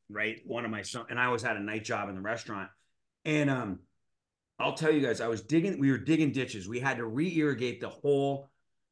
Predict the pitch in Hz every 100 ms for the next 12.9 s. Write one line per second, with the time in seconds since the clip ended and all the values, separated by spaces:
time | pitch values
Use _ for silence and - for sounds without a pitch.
0 | _ - 123 104 92 147 165 139 - -
1 | 151 160 110 - - 113 131 131 95 113
2 | _ - 147 147 147 147 123 139 - 143
3 | - 143 135 123 120 - _ _ - 131
4 | 110 104 92 - - - 147 139 127 120
5 | 113 110 120 110 113 113 - - 120 113
6 | 104 95 - _ _ _ - 127 139 135
7 | 123 117 117 170 156 147 127 123 113 110
8 | - 131 127 - 120 110 117 - 117 110
9 | 104 98 104 110 107 104 113 104 92 87
10 | - _ _ _ 87 123 120 117 123 107
11 | 87 143 143 135 123 113 123 117 98 -
12 | 113 95 - 139 135 92 120 104 104